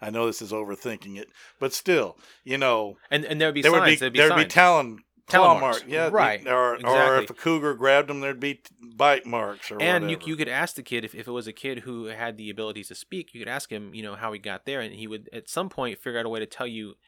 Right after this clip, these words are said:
Speaker 2: you know, he was carried by eagle or
Speaker 1: Okay,
Speaker 2: a
Speaker 1: so
Speaker 2: cat
Speaker 1: these
Speaker 2: or
Speaker 1: are not
Speaker 2: something.
Speaker 1: necessarily always dead bodies. They're
Speaker 2: No.
Speaker 1: just misplaced.
Speaker 2: Right.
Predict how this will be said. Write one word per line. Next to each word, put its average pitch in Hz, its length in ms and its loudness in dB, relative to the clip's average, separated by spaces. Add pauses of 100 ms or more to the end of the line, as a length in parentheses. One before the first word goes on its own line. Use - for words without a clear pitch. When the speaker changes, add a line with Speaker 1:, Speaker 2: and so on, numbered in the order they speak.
(200)
Speaker 2:
you 117 80 -12
know, 101 120 -10
he 104 120 -14
was 101 100 -12
carried 113 260 -6
by 98 160 -6
eagle 104 480 -12 (220)
or 123 140 -8
Speaker 1:
Okay, 104 100 -2
Speaker 2:
a 127 60 -2
Speaker 1:
so 135 100 -4
Speaker 2:
cat 127 80 4
Speaker 1:
these 127 120 4
Speaker 2:
or - 20 2
Speaker 1:
are 175 60 -2
not 170 80 4
Speaker 2:
something. 160 100 2
Speaker 1:
necessarily 135 500 0
always 120 240 2
dead 107 380 -2
bodies. 120 480 4
They're 127 160 0
Speaker 2:
No. 110 100 4
Speaker 1:
just 123 260 2
misplaced. 127 760 -6
Speaker 2:
Right. 98 320 -4